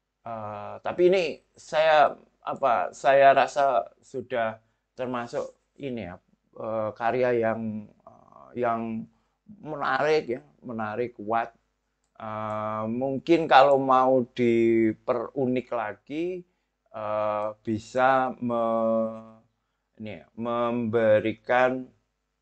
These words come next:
hal-hal yang, eh, sifatnya ini,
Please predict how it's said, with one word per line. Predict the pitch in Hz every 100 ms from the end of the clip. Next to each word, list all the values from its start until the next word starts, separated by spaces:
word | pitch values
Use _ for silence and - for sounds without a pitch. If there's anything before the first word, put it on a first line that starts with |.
| _ _ _ _ _ _ -
hal-hal | 117 113 123
yang, | 127 123 120 123 120 - _ _ _ _ _ _
eh, | 107 107 107 107 107
sifatnya | 107 120 120 120 117 123 127 131 131 131 131 - _ _ _ _ _ _ -
ini, | 113 92